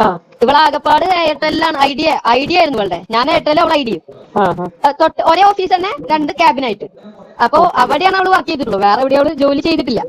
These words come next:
Speaker 1: ഉം.
Speaker 2: പക്ഷെ അവള് പറയുന്നു, ഏ, ബ-, ബാംഗ്ലൂർ എയർപോർട്ട്, ഏ, ആ എയർപോർട്ട്, ഈ എയർപോർട്ട് എന്നൊക്കെ പറയുന്നു. പക്ഷെ അത് കള്ളത്തരാണ് പറയുന്നത്.
Speaker 1: ഉം, ഉം.
Speaker 2: അപ്പൊ അതുപോലെ അതൊക്കെ എന്തേലും ആവട്ടെ, ഇപ്പൊ കുറച്ച് സ്വയം പൊക്കി പറയാ, അല്ലെങ്കിൽ കുറച്ച് പരദൂഷണം പറയാ, ഇതൊക്കെ പെൺപിള്ളേരുടെ ഇടയിൽ സ്വാഭാവികമായിട്ടുള്ള കാര്യങ്ങളാണ്. അതിനൊക്കെ നമുക്ക് ലൈറ്റ് ആയിട്ട് എടുക്കാവുന്നതാണ്.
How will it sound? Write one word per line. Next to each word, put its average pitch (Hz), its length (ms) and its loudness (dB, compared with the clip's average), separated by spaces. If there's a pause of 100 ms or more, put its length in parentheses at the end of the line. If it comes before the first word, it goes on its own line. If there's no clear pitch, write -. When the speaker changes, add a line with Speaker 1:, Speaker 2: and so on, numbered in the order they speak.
(360)
Speaker 1:
ഉം. 190 220 0
Speaker 2:
പക്ഷെ 240 180 2
അവള് 311 160 2
പറയുന്നു, 320 420 -2
ഏ, 285 120 -4
ബ-, 254 240 -6
ബാംഗ്ലൂർ 277 360 0
എയർപോർട്ട്, 285 520 0
ഏ, 269 100 2
ആ 262 180 2
എയർപോർട്ട്, 262 340 -2
ഈ 262 80 0
എയർപോർട്ട് 247 280 -2
എന്നൊക്കെ 240 200 -2
പറയുന്നു. 190 180 -2
പക്ഷെ 214 180 -4
അത് 269 180 0
കള്ളത്തരാണ് 277 480 0
പറയുന്നത്. 185 280 -2 (240)
Speaker 1:
ഉം, 247 220 -2
ഉം. 208 60 -6
Speaker 2:
അപ്പൊ 269 140 0
അതുപോലെ 262 320 2
അതൊക്കെ 269 220 -2
എന്തേലും 349 300 2
ആവട്ടെ, 247 160 -4
ഇപ്പൊ 226 180 -4
കുറച്ച് 254 280 0
സ്വയം 262 300 0
പൊക്കി 262 240 -6
പറയാ, 240 280 2
അല്ലെങ്കിൽ 226 220 -4
കുറച്ച് 226 220 -6
പരദൂഷണം 226 420 0
പറയാ, 214 220 0
ഇതൊക്കെ 220 200 -8
പെൺപിള്ളേരുടെ 269 460 0
ഇടയിൽ 285 180 0
സ്വാഭാവികമായിട്ടുള്ള 311 680 0
കാര്യങ്ങളാണ്. 269 380 0 (320)
അതിനൊക്കെ 285 280 0
നമുക്ക് 320 180 -2
ലൈറ്റ് 330 240 0
ആയിട്ട് 330 160 0
എടുക്കാവുന്നതാണ്. 302 540 -2